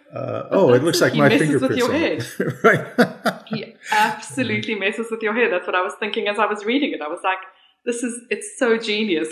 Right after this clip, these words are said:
Speaker 2: 'cause it's so creepy and he's not really doing anything." And you kind of have that weird
Speaker 1: <clears throat>
Speaker 2: sensation of like, "Was this me or wasn't it?" He kind of just gets into your head without even having to be there. It was almost
Speaker 1: Yeah,
Speaker 2: worse
Speaker 1: I,
Speaker 2: than if he'd done something.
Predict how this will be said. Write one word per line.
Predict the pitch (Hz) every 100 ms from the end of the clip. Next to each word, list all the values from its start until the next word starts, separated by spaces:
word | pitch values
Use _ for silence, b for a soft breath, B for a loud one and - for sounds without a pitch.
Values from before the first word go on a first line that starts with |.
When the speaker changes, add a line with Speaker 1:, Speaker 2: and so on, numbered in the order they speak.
| -
Speaker 2:
'cause | 190
it's | 180 -
so | - 208
creepy | 208 226 214 208 175
and |
he's | 165 165
not | 180 -
really | 190 190
doing | 180 175
anything." | 190 196 196 175
And | 170
you | 170 165
kind | 202
of | 202 -
have | 185
that | 180 165 160
weird | 185 190
Speaker 1:
<clears throat> | -
Speaker 2:
sensation | 185 175 165 165
of | 156
like, | 151 151 - _ _ _ -
"Was | 175 196
this | 214 214
me | 180 185
or | 165
wasn't | 165 175 180
it?" | 175
He |
kind | 170 - 214
of | 220
just | 220 -
gets | 196 247
into | 214 -
your | 185
head | 185 220 151
without | 151 165 185
even | 190 185
having | 175 175
to | 160
be | 170 190
there. | 170 139
It | 139 _ _ _ -
was | 202
almost | 202 226
Speaker 1:
Yeah, | 143 147
Speaker 2:
worse | 170 151
Speaker 1:
I, | -
Speaker 2:
than | -
if | -
he'd | -
done | 151 151 -
something. | 151 143 135 139